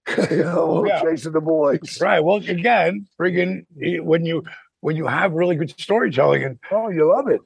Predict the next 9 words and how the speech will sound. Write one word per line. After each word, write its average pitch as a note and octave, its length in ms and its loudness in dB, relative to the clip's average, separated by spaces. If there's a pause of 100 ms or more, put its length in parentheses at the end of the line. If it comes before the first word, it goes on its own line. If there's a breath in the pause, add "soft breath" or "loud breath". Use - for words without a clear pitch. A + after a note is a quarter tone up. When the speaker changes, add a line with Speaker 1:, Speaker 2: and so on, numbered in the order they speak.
Speaker 2:
a-, - 60 0 (160)
and D3+ 240 0
that's F3+ 260 0
what E3+ 180 2
you D#3+ 120 -2
really D#3+ 400 2
are B2+ 200 0
getting D#3 440 0 (160)
better. D#3+ 560 2